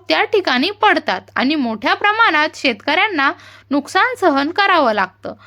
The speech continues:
कांदा असेल, सोयाबीन असेल, कापूस असेल किंवा कोणतं सर्वच महत्त्वाचं पिकं असतील, या सर्व पिकांची काढणी होऊन शेतमाल बाजारात आले की बाजारभाव कोसळतात आणि शेतकऱ्यांना पर्यायानं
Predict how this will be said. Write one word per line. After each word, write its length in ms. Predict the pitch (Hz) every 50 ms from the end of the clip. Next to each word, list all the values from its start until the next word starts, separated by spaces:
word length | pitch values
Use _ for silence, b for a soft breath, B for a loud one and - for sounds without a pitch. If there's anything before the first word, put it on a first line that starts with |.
| B B B B B
कांदा 320 | - 277 311 320 339 403 453 453 415
असेल, 380 | 403 392 - 392 381 381 381 427
सोयाबीन 540 | 403 - - 269 240 233 240 233 330 381 392
असेल, 440 | 392 392 370 - 392 381 370 381 392 381 -
कापूस 440 | - 240 - - 359 403 370 -
असेल 420 | 403 392 359 370 381 370 381 370 381 381
किंवा 320 | 440 453 440 349 294 285 311 311 - _ _ -
कोणतं 360 | 285 277 285 277 - - 220 -
सर्वच 420 | - 349 285 285 311 359 427 - 339
महत्त्वाचं 580 | 311 285 269 254 262 220 226 214 214 - 349 415 -
पिकं 240 | - 381 370 - 269
असतील, 400 | 220 214 214 - - - 208 220 226 B B B B B B B B
या 200 | 254 311 359 480
सर्व 360 | 508 - 339 269 254 294 403
पिकांची 560 | 440 - 453 427 - 403 392 392 370 - 415
काढणी 440 | 381 - - 220 214 208 247 339 392
होऊन 380 | 359 403 480 466 381 330 339 359 -
शेतमाल 500 | - 277 254 247 - 269 311 359 415 415
बाजारात 600 | 415 381 381 381 392 370 381 381 381 - - -
आले 340 | 392 466 453 381 302 285 294 302 B B B B B B -
की 80 | 330 349
बाजारभाव 680 | 302 277 233 233 233 269 277 302 285 269 285 370 453
कोसळतात 680 | 440 - 392 349 285 - - 214 202 196 196 190 - - - B B B B B B B
आणि 200 | 240 269 381 453
शेतकऱ्यांना 760 | - - 330 302 262 - - 330 349 427 508 480 392 330 311 339
पर्यायानं 760 | 349 - - 254 262 311 381 427 427 381 370 370 370 370 370